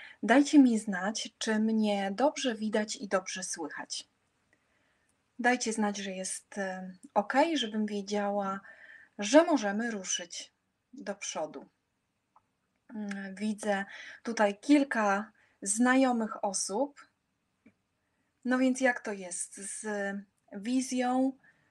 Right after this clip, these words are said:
z audio? Wszystko jest słyszalne, wszystko jest widzialne.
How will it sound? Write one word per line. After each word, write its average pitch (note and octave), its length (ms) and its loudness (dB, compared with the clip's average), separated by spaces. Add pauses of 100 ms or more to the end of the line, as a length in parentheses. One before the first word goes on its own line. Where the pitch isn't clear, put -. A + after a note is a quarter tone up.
(520)
z G#3+ 460 0 (100)
audio? A#3 640 0
Wszystko - 580 -6
jest A#3 540 -10
słyszalne, C4+ 1000 2
wszystko - 500 -10
jest A3 300 -12
widzialne. A3+ 880 0